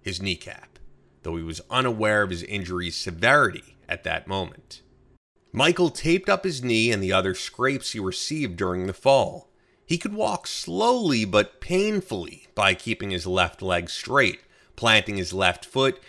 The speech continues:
and striding with his right leg. Checking his phone for cell service,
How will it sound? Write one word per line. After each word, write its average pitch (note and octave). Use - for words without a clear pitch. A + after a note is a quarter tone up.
and G#2+
striding F#3
with F3+
his D#3
right A#2
leg. -
Checking G3
his G3+
phone E3+
for D3+
cell G2
service, F#2+